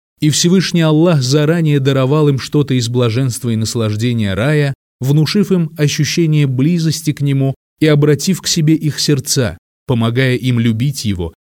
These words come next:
и внушив им стремление ко встрече с Ним. Он позволил им наслаждаться близостью к Нему и освободил сердца их от наполняющей сердца других любви к миру этому,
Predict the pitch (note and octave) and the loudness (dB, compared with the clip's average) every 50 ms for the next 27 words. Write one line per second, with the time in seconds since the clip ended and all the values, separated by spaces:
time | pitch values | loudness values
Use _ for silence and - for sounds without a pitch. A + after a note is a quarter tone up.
0 | _ - C#3 C3 B2+ C3 C3+ A#2+ - - G3 F#3 - D#3+ D#3 D3 D3+ - - - | _ 0 0 2 2 0 0 0 0 -2 -2 -2 0 0 0 0 -2 -4 -8 -10
1 | - - D3+ C#3 C3 B2+ A#2+ B2 C3 C3 B2+ B2 A#2+ A2+ - A#2+ A2+ G#2 - - | -6 -2 -2 0 0 2 2 2 0 0 0 0 -2 -2 -2 -4 -4 -4 -6 -6
2 | F#2+ F#2+ E2+ D#2+ - - D#2+ - - E2+ D#2 D2+ - _ _ _ _ _ _ _ | -6 -6 -6 -6 -10 -12 -14 -12 -12 -12 -12 -14 -16 _ _ _ _ _ _ _
3 | _ _ _ D#3+ E3+ E3 D#3 E3+ E3+ D3 D3+ D3+ F#3+ F3+ F3 E3+ E3+ E3 D#3+ D#3 | _ _ _ 0 0 2 2 2 0 2 2 2 4 4 4 4 4 2 2 2
4 | D3+ - - D3+ D3 C#3 B2+ C#3+ E3 D#3 D#3+ - E3 C#3+ C#3 C#3 D#3+ E3 C#3+ A#2 | 0 0 0 2 2 2 2 2 0 0 0 0 -2 0 2 2 2 2 0 0
5 | A2 G#2 F#2+ - - - F#2+ F#2+ - G2+ F#2+ F#2 F2+ D#2+ D#2 - _ _ _ _ | -2 -4 -4 -6 -8 -8 -8 -6 -6 -4 -4 -4 -6 -8 -10 -14 _ _ _ _
6 | _ _ C3 C3+ C3+ C#3 - - C#3+ C#3 C#3 C3+ B2+ D#3 E3+ D3+ - - C3+ A#2+ | _ _ -2 0 0 0 2 0 2 2 2 2 4 2 2 2 2 0 0 -2
7 | A2 - - E3+ F#3 D#3+ A#2+ G#2 F#2+ - - - _ _ _ _ C3+ C#3 - D3+ | -2 -2 0 0 0 0 0 -2 -6 -8 -14 -20 _ _ _ _ -6 -4 -2 -2
8 | C#3+ C#3+ D3 D#3 D3+ D3+ D3+ F3 F#3+ F3+ F3 E3 - - D#3 C#3+ - - C#3+ C#3 | -2 0 2 2 2 2 2 2 2 0 0 -2 0 0 -2 -2 0 0 0 0
9 | B2+ - - D#3 D3 C3 B2+ B2 B2 A#2+ C#3+ D3 - - C#3 A#2+ A#2+ A#2 A2+ A2+ | 0 -2 -2 -2 0 0 0 -2 -2 0 -2 -2 0 0 -2 -2 -2 -2 -2 -2
10 | C3+ E3 E3 D#3 - - - _ - C#3 C3 D3 D#3 D3+ C3+ C#3 C#3 - - - | -2 -2 -2 -2 -6 -14 -20 _ -4 0 0 2 2 2 2 0 -2 -4 -4 -2
11 | C#3 B2+ G#2+ - - F2+ D#2+ D#2 D2+ - | -2 -2 -2 -4 -6 -8 -8 -10 -12 -16